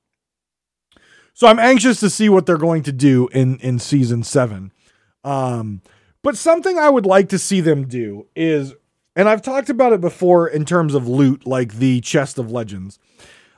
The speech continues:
I would like them to revisit and rebalance some of their old stuff. May it be loot and rebalance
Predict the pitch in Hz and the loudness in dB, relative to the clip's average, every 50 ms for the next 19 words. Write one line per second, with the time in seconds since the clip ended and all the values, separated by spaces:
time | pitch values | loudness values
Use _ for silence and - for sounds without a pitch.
0 | _ _ - 226 262 277 262 262 254 277 339 349 254 - 349 339 285 - 247 233 | _ _ 4 4 4 4 4 2 2 4 4 4 4 0 0 0 0 4 4 4
1 | 185 160 139 135 175 226 247 262 214 165 156 160 143 120 123 117 113 117 _ _ | 4 4 2 0 2 4 4 4 4 6 4 4 4 4 -2 -6 -8 -8 _ _
2 | _ _ _ _ _ _ _ - _ _ - 185 180 175 156 165 208 240 262 269 | _ _ _ _ _ _ _ -20 _ _ 0 2 2 2 0 0 2 2 2 2
3 | 208 170 165 143 139 131 127 127 131 - - - - _ _ _ _ _ _ - | 2 0 -2 -2 -2 -6 -8 -10 -12 -16 -16 -18 -18 _ _ _ _ _ _ -2
4 | - 190 190 208 214 190 156 156 170 160 143 139 139 139 123 - - - - 101 | 0 2 4 6 4 4 6 6 6 6 6 4 4 4 2 -4 -8 -8 -8 -8
5 | - - - - - _ _ _ _ _ _ _ _ _ _ _ _ _ _ _ | -8 -12 -20 -20 -20 _ _ _ _ _ _ _ _ _ _ _ _ _ _ _
6 | _ _ _ _ _ 165 170 208 247 285 294 277 247 294 277 269 220 175 156 156 | _ _ _ _ _ 6 8 8 10 8 6 6 4 4 6 6 6 6 8 8
7 | 165 208 254 240 - - - - - _ _ - 165 160 160 151 160 196 220 190 | 8 8 6 4 -2 -14 -18 -18 -18 _ _ 0 2 4 6 6 6 6 4 4
8 | 170 180 170 175 180 175 165 - - - - | 2 2 2 2 2 0 0 -4 -8 -14 -16